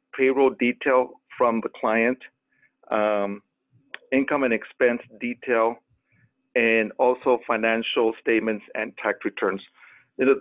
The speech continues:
the key to, to, uh, provide to banks in this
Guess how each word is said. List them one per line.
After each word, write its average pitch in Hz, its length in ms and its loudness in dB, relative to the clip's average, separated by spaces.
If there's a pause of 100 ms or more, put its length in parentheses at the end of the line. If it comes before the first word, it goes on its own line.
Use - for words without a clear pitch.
the 131 180 -2
key 175 420 0 (320)
to, 127 480 -2 (240)
to, 120 520 -2 (100)
uh, 110 280 2 (120)
provide 131 480 0
to 127 100 -2
banks 120 440 0 (180)
in 117 180 -2
this 110 140 0